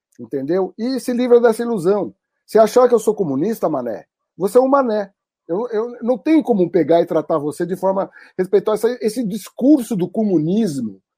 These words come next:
internacional. Me fala um país comunista, ô pa-, ô pateta. Me fala um país comunista. Me diz um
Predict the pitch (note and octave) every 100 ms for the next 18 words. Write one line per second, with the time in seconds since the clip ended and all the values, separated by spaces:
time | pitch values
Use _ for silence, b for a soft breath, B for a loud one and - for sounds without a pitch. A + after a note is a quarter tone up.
0 | _ - C3+ D#3 C#3+ D3 C#3 D#3 F#3+ B
1 | B A#3+ C#4+ D4+ C4 B3 A3+ - B3 G3
2 | F#3 G#3+ - G2+ - _ - D#3 E3 D3
3 | C#3+ D3 D3+ A#2+ C#3+ E3+ C#3 - E2+ _
4 | _ - D#3+ F#3 C#4+ C#4+ B3 G#3+ F#3+ F#3+
5 | D3+ B2 G#2+ _ E2+ E2+ D3 G3+ D4 A#3+
6 | C4